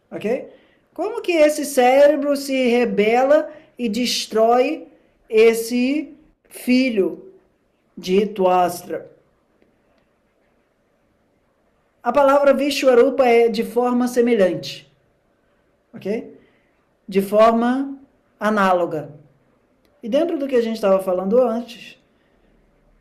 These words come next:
isso tem coerência com a perspectiva de que Twastra sendo o R N A, que permite a recriação do D N A, depois de que aquilo dali é criado, aquilo dali desaparece da, da cena.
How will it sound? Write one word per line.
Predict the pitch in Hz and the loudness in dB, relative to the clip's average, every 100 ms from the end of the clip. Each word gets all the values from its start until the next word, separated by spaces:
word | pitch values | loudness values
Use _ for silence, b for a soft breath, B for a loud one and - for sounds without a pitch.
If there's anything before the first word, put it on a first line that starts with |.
| _ _ _ _ _ _ _ _ _ | _ _ _ _ _ _ _ _ _
isso | - 277 285 311 330 339 339 - - _ _ | -4 -2 0 2 4 4 0 -8 -20 _ _
tem | 233 247 | 4 4
coerência | 240 262 233 233 269 247 | 4 4 4 2 0 -2
com | 233 | 2
a | 226 233 | 4 4
perspectiva | 202 220 214 208 226 240 | 2 -2 -2 -4 -2 0
de | 233 220 | 0 -2
que | 226 208 185 - - - _ | -4 -4 -4 -8 -18 -20 _
Twastra | - 233 302 311 247 254 | 0 4 4 0 0 -2
sendo | - 240 247 220 208 | 0 0 0 2 4
o | 202 | 4
R | 180 180 180 | 2 -2 -4
N | 180 220 | -2 -2
A, | 185 180 - _ _ _ _ | -2 -6 -16 _ _ _ _
que | - | -12
permite | 196 226 202 262 277 | 0 2 2 0 0
a | 247 | 2
recriação | 240 262 254 240 226 208 | 2 0 0 0 0 -4
do | 196 | -6
D | 180 180 | -4 -6
N | 175 208 | -4 -4
A, | 202 202 B B B _ | -4 -6 B B B _
depois | 220 294 339 339 | -4 0 0 -2
de | |
que | 302 | -4
aquilo | 285 269 254 | -2 0 0
dali | 233 214 208 196 | 2 4 4 4
é | 196 190 | 2 -2
criado, | 190 196 180 220 247 196 - b b - | 0 0 0 0 -2 -6 -14 b b -10
aquilo | 196 254 | -2 2
dali | 247 254 | 2 2
desaparece | 240 269 285 302 254 277 277 190 | 2 0 4 4 4 2 0 -4
da, | 190 | -4
da | 175 185 | -2 -2
cena. | 175 156 131 - | -4 -8 -14 -16